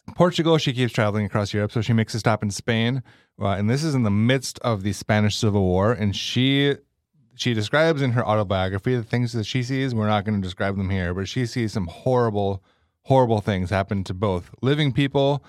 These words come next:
uh, desecration of dead bodies as well in cemeteries, and acts of sacrilege in churches that are just unspeakable. So it's horrible. She gets out of there as fast as she can and flees to France, where she spends some time recuperating.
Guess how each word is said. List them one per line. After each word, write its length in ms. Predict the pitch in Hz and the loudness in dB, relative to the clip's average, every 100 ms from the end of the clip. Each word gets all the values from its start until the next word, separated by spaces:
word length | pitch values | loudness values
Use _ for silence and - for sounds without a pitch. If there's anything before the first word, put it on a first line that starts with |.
| _ _ _ - | _ _ _ -12
uh, 100 | 87 | -10
desecration 720 | 90 117 - - 120 117 113 | -4 -4 -2 0 0 0 -2
of 120 | 85 87 _ | -4 -10 _
dead 200 | 113 113 | 0 2
bodies 520 | 101 90 90 92 92 | 2 2 0 -2 -2
as 160 | 101 92 | -4 -2
well 440 | 101 101 95 110 107 | 0 0 0 -2 -4
in 120 | 98 | -4
cemeteries, 640 | 98 95 95 95 98 95 - _ _ 104 | -4 -2 -2 -2 -2 -4 -10 _ _ -4
and 120 | 104 | 0
acts 240 | 113 110 | 0 0
of 100 | 104 | -2
sacrilege 520 | - 107 - 113 90 | 0 0 2 0 0
in 80 | 90 | -4
churches 420 | - 92 87 82 | -4 -6 -6 -6
that 120 | 90 87 | -4 -4
are 60 | |
just 260 | 87 87 - _ - | -4 -6 -10 _ -4
unspeakable. 600 | 107 98 95 82 69 82 | -2 -2 -4 -4 -6 -6
So 100 | 90 | -4
it's 120 | 87 | -6
horrible. 500 | - 147 143 131 131 - - _ _ | 2 2 4 2 0 -4 -20 _ _
She 140 | 120 | -2
gets 200 | 131 127 | 0 2
out 100 | 131 | 2
of 60 | 117 | 4
there 120 | 113 | 2
as 120 | 101 | 2
fast 240 | 123 110 | 0 0
as 80 | 110 | -2
she 120 | - | -4
can 380 | 101 104 101 98 95 | 0 2 2 0 0
and 340 | 98 95 92 | 0 0 -2
flees 240 | 107 101 101 | -2 -2 -2
to 80 | |
France, 460 | 95 113 101 92 - | -2 0 2 0 -2
where 80 | 104 | -4
she 100 | 104 | -4
spends 300 | 101 113 107 | -2 -2 -2
some 100 | 107 | -2
time 240 | - 101 | -2 -2
recuperating. 840 | 104 - 135 131 131 139 156 156 | -2 -2 -2 0 0 2 0 -2